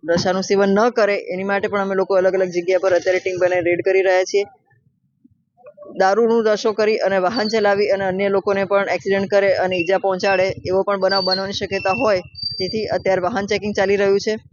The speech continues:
અને વાહન પર દારૂની હેરાફેરી ન થાય એને રોકવા માટે પણ ચેકપોસ્ટ ઉપર અમે વાહન ચેકિંગ કરી રહ્યા છીએ.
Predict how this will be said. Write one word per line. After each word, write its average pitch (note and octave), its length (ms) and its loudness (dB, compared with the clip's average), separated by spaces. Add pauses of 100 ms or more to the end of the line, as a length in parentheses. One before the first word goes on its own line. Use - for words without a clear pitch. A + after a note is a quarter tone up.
(240)
અને F3+ 100 -2
વાહન F#3 400 0
પર A3+ 240 0 (320)
દારૂની F#3+ 300 2
હેરાફેરી A3 420 0
ન G#3+ 140 -2
થાય G#3 140 0
એને G#3 100 0
રોકવા G#3 240 0
માટે G#3 240 -2
પણ G#3+ 160 -2
ચેકપોસ્ટ G#3 480 0
ઉપર A3 180 2
અમે F#3+ 160 2
વાહન F#3 240 0
ચેકિંગ F#3+ 300 -2
કરી G3 160 4
રહ્યા G3 240 2
છીએ. G#3 220 -4